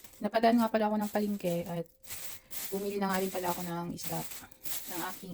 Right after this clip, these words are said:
iihawin ngayong gabi. At may nabili nga rin pala akong talong at ipiprito ko rin to at isasama ko mamaya sa inihaw kong isda.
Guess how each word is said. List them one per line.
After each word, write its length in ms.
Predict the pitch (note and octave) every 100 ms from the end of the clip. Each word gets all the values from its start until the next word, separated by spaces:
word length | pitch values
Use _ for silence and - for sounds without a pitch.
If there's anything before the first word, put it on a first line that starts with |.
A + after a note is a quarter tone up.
| F#3+
iihawin 640 | G3 G#3 G3+ F3 E3+ F3 _ _ _
ngayong 240 | F3+ F3 E3+
gabi. 240 | E3 D#3+ _ _ _ _ _ _ _ _ - - - -
At 80 | G#3+
may 160 | A#3
nabili 240 | B3+ B3+ C4
nga 160 | A3
rin 80 | A3+
pala 240 | A3+ G#3+ G3+
akong 160 | G3+
talong 480 | G3 F3+ E3+ F#3 F#3
at 160 | E3 - _ _ _ _ _ _ _ G#3
ipiprito 960 | F3 F#3+ F#3 F3+ - G3 G3+ G3+ F#3+
ko 80 | G3
rin 160 | G#3 G3+
to 240 | F3 F3 F3+ _ _ -
at 80 | E3+ - _
isasama 400 | - F3+ F#3 F3+
ko 80 | F3
mamaya 400 | F3 E3+ E3 D#3+
sa 80 | E3
inihaw 400 | E3+ E3+ E3 D#3+
kong 240 | E3+ E3
isda. 240 | - D#3